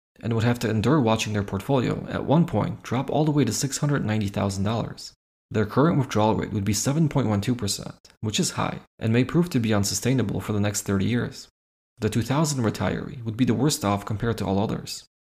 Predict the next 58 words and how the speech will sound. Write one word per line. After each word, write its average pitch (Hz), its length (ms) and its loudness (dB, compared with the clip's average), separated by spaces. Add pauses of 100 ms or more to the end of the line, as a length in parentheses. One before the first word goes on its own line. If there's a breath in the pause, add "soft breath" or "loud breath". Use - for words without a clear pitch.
(100)
They 120 80 4
would 117 140 4
have 113 120 2
about 101 300 2
eight 117 100 2
hundred 151 320 4
fifty 120 260 -4
thousand 104 380 0
dollars 98 300 2
today, - 340 -8 (340)
and 107 120 -2
their 104 100 4
market 120 340 4
value 104 320 2
would 101 160 -2
dip 104 200 0
to 104 180 -4
a - 20 2
low 104 220 4
of 98 100 -2
six 131 220 -4
hundred 139 340 0
forty-two 107 360 -2
thousand 98 380 0
dollars - 440 -6
during 135 160 2
the 110 80 2
last 101 260 2
twenty-three 101 460 -2
years. - 340 -6 (440)
The 110 100 0
current 135 320 4
withdrawal 104 380 4
rate 92 180 0
would 98 140 -2
be 101 160 0
eight 123 160 4
point 147 180 0
one 113 160 0
two 127 140 -4
percent, - 600 -8
which 107 200 -4
is 101 100 -2
the 98 120 2
highest 127 360 0
of 101 140 -4
all 101 100 4
tested 101 340 -2
years, - 440 -2 (280)
and 98 200 -4
probably 120 420 4
unsustainable 107 720 0
in 98 60 0
the 101 80 2
next 120 220 -2
decade 110 340 0
or - 80 -4
two. - 320 -10